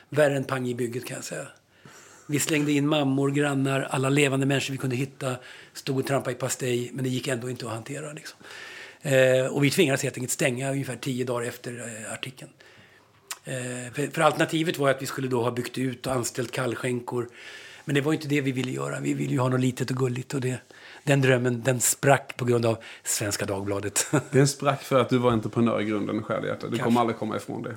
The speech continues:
Speaker 2: För det var
Speaker 1: Kanske.
Speaker 2: kvalitet, det var förmodligen oerhört,
Speaker 1: Ja.
Speaker 2: eh, bra grejer. Och till slut så brukar det ju funka när man gör det på rätt sätt.
Speaker 1: Vi kompromissade aldrig. Och vi, jag tror vi räknade ut någon gång att vi hade handskalat tjugotre tusen räkor
Speaker 2: <laughs>
Speaker 1: när vi stängde butiken. Och då,
Speaker 2: Ja,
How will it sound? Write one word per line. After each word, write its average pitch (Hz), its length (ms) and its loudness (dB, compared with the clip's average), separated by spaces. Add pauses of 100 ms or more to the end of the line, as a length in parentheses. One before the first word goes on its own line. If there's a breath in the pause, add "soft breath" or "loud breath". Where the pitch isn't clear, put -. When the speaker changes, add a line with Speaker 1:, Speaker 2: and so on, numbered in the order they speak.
Speaker 2:
För 117 100 -4
det 117 60 2
var 120 100 2
Speaker 1:
Kanske. 120 100 -2
Speaker 2:
kvalitet, 135 500 0
det 131 80 0
var 117 280 -2 (180)
förmodligen 123 460 2
oerhört, 117 180 4
Speaker 1:
Ja. 113 600 4
Speaker 2:
eh, 104 40 -2
bra 117 220 2
grejer. 151 480 2 (240 loud breath)
Och 151 140 -2
till 170 80 0
slut 110 200 -2
så 117 60 -4
brukar 127 240 -2
det 117 60 -4
ju 113 60 -2
funka 131 380 2
när 135 80 0
man - 80 0
gör - 100 -2
det 123 60 -6
på 117 120 -6
rätt - 140 -4
sätt. - 280 -8
Speaker 1:
Vi 165 100 2
kompromissade 175 640 2
aldrig. 131 300 -4
Och 139 200 -2
vi, 147 360 -2 (180)
jag 151 100 -4
tror 175 120 0
vi 156 80 4
räknade 160 320 0
ut 165 140 -2
någon 170 100 2
gång 143 140 0
att 139 120 -4
vi 143 40 -4
hade 139 140 0
handskalat 151 640 -2
tjugotre 151 320 -4
tusen 139 340 -4
räkor 139 360 -6 (140)
Speaker 2:
<laughs> 139 320 0
Speaker 1:
när 135 100 0
vi 139 80 2
stängde 135 300 0
butiken. 135 460 -2
Och 123 60 -4
då, 156 80 -6
Speaker 2:
Ja, - 0 -